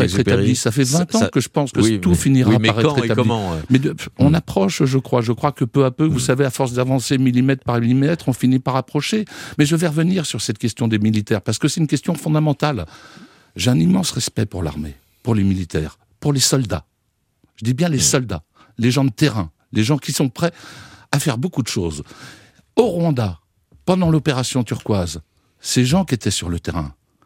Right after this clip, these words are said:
Speaker 2: n'ont rien à se reprocher. Ils ont fait un boulot incroyable. Je, euh, ils, ils méritent, enfin, je les ai vus dégoûtés sur place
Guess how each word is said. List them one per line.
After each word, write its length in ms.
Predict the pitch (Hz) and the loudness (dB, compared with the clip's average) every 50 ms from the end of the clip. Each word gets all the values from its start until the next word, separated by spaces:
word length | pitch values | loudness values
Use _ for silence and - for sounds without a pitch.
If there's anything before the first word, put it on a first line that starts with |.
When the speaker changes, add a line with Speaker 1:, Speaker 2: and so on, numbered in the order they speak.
| _ _ _ _ | _ _ _ _
Speaker 2:
n'ont 260 | 135 156 185 185 160 123 | 4 4 4 4 4 2
rien 460 | 107 104 127 143 151 147 135 120 101 | 0 0 0 2 2 2 2 0 0
à 60 | 98 | -2
se 100 | - - | -2 -2
reprocher. 540 | - 110 - - 92 85 - - 80 76 - _ _ _ _ - - - - - - | -4 -6 -6 -6 -8 -6 -4 -4 -6 -6 -8 _ _ _ _ -20 -20 -20 -20 -20 -4
Ils 240 | - 156 156 151 165 | 0 2 4 4 4
ont 60 | 165 | 2
fait 160 | 143 - - | 0 0 0
un 140 | 160 160 151 | 2 2 2
boulot 360 | 123 117 131 143 147 165 - - _ _ _ _ _ - | 2 2 2 4 4 4 2 0 _ _ _ _ _ -2
incroyable. 840 | 180 190 185 160 - - 95 127 123 104 104 98 95 87 80 82 80 - - - - - | -2 0 0 0 -2 -2 -2 0 0 0 0 0 0 -2 -2 -4 -6 -8 -12 -20 -10 -4
Je, 120 | - 120 143 | 0 0 0
euh, 200 | - - 143 - | 0 0 -2 -2
ils, 220 | - 165 - - 165 | 0 -2 -2 0 2
ils 100 | 165 160 | 2 4
méritent, 360 | 165 190 160 190 190 165 - - - - - | 4 4 4 2 0 -2 -6 -14 -20 -6 -2
enfin, 100 | - 165 - | -2 -2 0
je 160 | 131 120 156 | 0 0 2
les 260 | 185 180 185 170 151 175 | 2 2 2 2 2 2
ai 60 | 175 | 2
vus 200 | 160 185 190 165 - - | 2 2 0 0 -2 -4
dégoûtés 580 | 110 104 127 175 240 180 160 170 156 - 151 127 | -2 2 4 4 4 4 2 0 0 0 0 0
sur 200 | - - 127 - | 0 0 -4 -2
place 380 | - 113 107 107 104 - - | -2 -2 0 0 -2 -6 -10